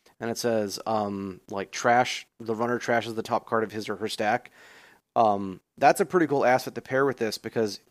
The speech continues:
it kinda gives you this information that you can then use to make informed decisions on Salem's Hospitality, um, which is super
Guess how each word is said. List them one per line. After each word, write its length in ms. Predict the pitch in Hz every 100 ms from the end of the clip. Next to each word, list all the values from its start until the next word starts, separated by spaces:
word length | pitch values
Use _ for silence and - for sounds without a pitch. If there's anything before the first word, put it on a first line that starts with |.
| -
it 120 | 110
kinda 200 | 151 156
gives 160 | 131 127
you 80 |
this 140 | 117 113
information 680 | 110 110 113 139 120 110 104
that 140 | 104
you 80 | 113
can 120 | 120
then 160 | 113 107
use 400 | 101 120 123 -
to 80 | 110
make 340 | 107 98 - - - -
informed 380 | 131 - 120 117
decisions 380 | 107 113 107 101
on 100 | 101
Salem's 340 | 110 101 98
Hospitality, 680 | 101 - 110 104 90 82 - _ _ _ _ _
um, 380 | 117 110 101 95 _ -
which 200 | 120 117
is 240 | 110 98
super 520 | - 147 143 110 95